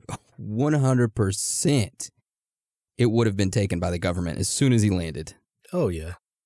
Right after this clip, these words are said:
Speaker 2: They would have definitely taken it, and they would have reviewed it themselves to see if it's real or not. Then if it was, they keep it. If it wasn't, fucker's still gonna keep it.
Speaker 1: Yeah. <laughs>
Speaker 2: So, Aaron,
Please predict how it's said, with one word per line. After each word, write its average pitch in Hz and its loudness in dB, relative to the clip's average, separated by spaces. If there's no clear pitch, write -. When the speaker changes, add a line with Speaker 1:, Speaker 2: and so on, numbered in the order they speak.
Speaker 2:
They 120 -4
would 139 -2
have 127 -2
definitely 127 0
taken 131 2
it, 127 2
and 104 -2
they 123 4
would 147 4
have 123 2
reviewed 113 -2
it 123 -4
themselves 117 -2
to - -8
see 117 -2
if 110 -4
it's - -8
real 120 -2
or 113 -2
not. 110 -2
Then 113 -2
if 110 -6
it 98 -8
was, 127 0
they 98 -4
keep 127 -4
it. 131 0
If - -6
it - -10
wasn't, 127 -2
fucker's 107 -4
still 107 -2
gonna 71 -10
keep 92 -8
it. 73 -10
Speaker 1:
Yeah. 87 0
<laughs> - 0
Speaker 2:
So, 120 0
Aaron, 104 -4